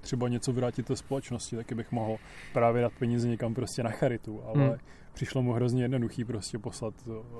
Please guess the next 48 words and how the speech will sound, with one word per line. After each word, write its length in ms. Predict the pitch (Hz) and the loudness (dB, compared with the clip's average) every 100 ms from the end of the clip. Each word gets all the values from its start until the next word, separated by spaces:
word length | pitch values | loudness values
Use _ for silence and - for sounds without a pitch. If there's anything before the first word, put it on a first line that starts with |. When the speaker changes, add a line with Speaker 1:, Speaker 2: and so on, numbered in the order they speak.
| - - - - - | -14 -16 -16 -14 -6
Speaker 1:
poslat 320 | 123 117 113 | -4 -2 -2
prostě 340 | 123 107 - | -4 -6 -4
někam 440 | 113 110 113 113 110 | -4 -2 -2 -2 -6
třeba 200 | - 98 | -8 -10
stovky 340 | - 117 - | -8 -8 -8
tisíc 420 | 104 113 113 107 | -8 -6 -6 -8
prostě 420 | - 127 - - 117 | -10 -14 -14 -12 -10
někam, 280 | 117 123 117 | -10 -12 -14
Speaker 2:
Jo. 60 | 113 | 0
Speaker 1:
já 140 | 135 104 | 2 2
nevím, 320 | 110 107 104 | 0 -4 -4
nějaké 360 | 104 107 107 110 | -2 -2 -2 -2
neziskovky 640 | 107 117 - 120 - 117 | 0 -2 0 -4 -2 -4
prostě, 400 | 113 113 - - | -2 -8 -4 0
Speaker 2:
Jo, 60 | - 110 | 2 0
Speaker 1:
kde, 200 | - - | -4 -4
Speaker 2:
jo. 60 | 110 | -4
Speaker 1:
kde 220 | 110 110 | -8 -10
třeba 260 | 117 123 113 | -10 -8 -8
potom 320 | 127 120 113 | -8 -8 -6
prostě 300 | 113 - 113 | -6 -6 -6
jde 80 | 107 | -4
jídlo 440 | 110 113 110 110 120 127 113 | -4 -4 -4 -6 -10 -12 -10
do 100 | 117 | -8
třetích 380 | - 110 113 110 | -6 -4 -4 -2
zemí, 320 | 113 113 117 | -4 -4 -6
jo, 140 | 117 113 | -10 -12
jako 260 | 113 117 | -12 -12
do, 240 | 113 120 113 | -12 -10 -10
do 120 | 120 | -10
Afriky 340 | 113 117 110 113 | -8 -8 -8 -8
třeba 180 | 120 | -10
pro 140 | 117 127 | -10 -8
chudý 260 | - 117 117 | -6 -4 -4
a 40 | |
tak. 280 | - 139 - - - | -6 -10 -12 -10 -2
Speaker 2:
Jo. 100 | 139 - - - | -2 -2 -12 -4
Speaker 1:
A 60 | 117 120 117 120 | -2 -2 -6 -6
vlastně 340 | 117 117 - 120 | -4 -4 0 0
ani 120 | 120 | 2
nevěděl 300 | 113 127 117 | 2 0 0
pořádně, 400 | 107 120 117 127 | 0 0 0 -4
co 140 | - | -6
s 40 | - | -4
těmi 180 | 120 120 | -2 -2
penězi 340 | 120 117 113 | 0 0 0
bude 320 | 107 113 113 120 | -2 -2 0 0
a 180 | 120 | -2